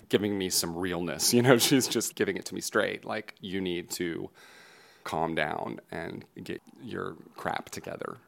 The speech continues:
And I wanted to make sure I got that right. So she said that that was a little bit hard to read 'cause it was kind of a volatile argument, uh, time, but she provided me with some good insights into how to present that.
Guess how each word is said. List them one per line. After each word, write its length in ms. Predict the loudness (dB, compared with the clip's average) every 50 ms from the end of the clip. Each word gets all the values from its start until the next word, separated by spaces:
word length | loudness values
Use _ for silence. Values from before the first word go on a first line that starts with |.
| _ -20 -20 -20 -20 -20 -20 -20 -20 -20 -20 -20 -20 -20 _ -2
And 240 | 0 2 2 2 6 8
I 80 | 10
wanted 240 | 10 10 8 6 4
to 60 | 4
make 140 | 4 2 2
sure 140 | 4 4 4
I 60 | 4
got 240 | 6 4 2 4 6
that 240 | 8 8 8 6 4
right. 360 | 2 2 2 0 -2 -6 -6
So 380 | -2 2 2 4 2 2 -2 -4
she 140 | -2 0 0
said 220 | 4 6 6 8 8
that 140 | 6 4 4
that 160 | 2 2 2
was 140 | 0 0 0
a 60 | 2
little 200 | 2 4 2 2
bit 180 | 2 0 0 -2
hard 500 | -4 -6 4 6 8 8 8 6 2 -2
to 120 | -6 -6
read 460 | -4 -2 -4 -4 -2 -4 -4 -6 -8 -12 -12
'cause 160 | -10 -6 -6 -4
it 80 | -4
was 260 | -4 -4 -6 -6 -8 -8
kind 200 | -8 -6 -6 -6
of 60 | -6
a 40 | -4 -2
volatile 580 | -2 0 0 0 -2 -2 -4 -4 -6 -6 -10 -12 _ _ _ _
argument, 520 | -2 -2 0 2 0 0 0 -2 -4 -10 -16 -18 -20 -20 -20 -20 -20 -20 -20 -20 -20 -8 -2
uh, 180 | 0 0 0 0
time, 520 | -2 0 2 4 4 4 4 2 0 -4 -6 -12 -6
but 220 | -4 -4 -4 -4 -8 _ _
she 220 | -10 -6 -4 -4 -2
provided 400 | -2 0 2 2 4 4 2 0
me 140 | -2 -2 -2
with 160 | -4 -4 -6 -6
some 200 | -6 -6 -6 -6
good 300 | -6 -6 -6 -6 -8 -12 -16 -20 -20 -20 -20 -20 -12 -8
insights 800 | -6 -6 -4 -2 0 0 0 0 -2 -6 -6 -6 -6 -6 -10 -12 -10
into 240 | -10 -10 -8 -8 -10
how 300 | -4 2 2 4 4 2
to 120 | 0 -4
present 320 | -10 -12 -12 -10 -10 -10 -8
that. 200 | -6 -8 -8